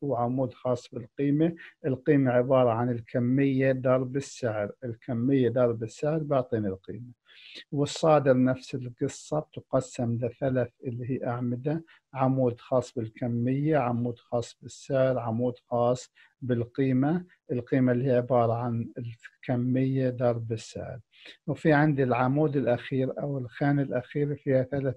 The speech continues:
أعمدة أو خاصة بالرصيد، وبتتكون من كمية وسعر وقيمة، كمية وسعر وقيمة.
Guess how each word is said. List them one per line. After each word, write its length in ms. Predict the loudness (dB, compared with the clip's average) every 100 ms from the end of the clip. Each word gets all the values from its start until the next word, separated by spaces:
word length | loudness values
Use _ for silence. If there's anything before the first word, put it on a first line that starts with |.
| -8
أعمدة 600 | -8 -4 -4 0 0 -2 -6 -20 _ 0
أو 100 | 2
خاصة 460 | 4 2 2 -6
بالرصيد، 680 | -4 -2 -4 -6 -10 -16 -14 -16
وبتتكون 720 | -18 -20 _ -2 0 0 -4
من 180 | -4 -6
كمية 840 | -6 -2 0 0 2 4 2 0 _ _ _
وسعر 680 | -4 -2 0 2 6 4 2 0
وقيمة، 600 | 2 2 0 -4 -4 -8 -12 -8
كمية 520 | -4 0 0 0 -2
وسعر 640 | -6 -6 -4 2 2 2 -2 _ _ _ 6
وقيمة. 560 | 6 6 0 -2 -4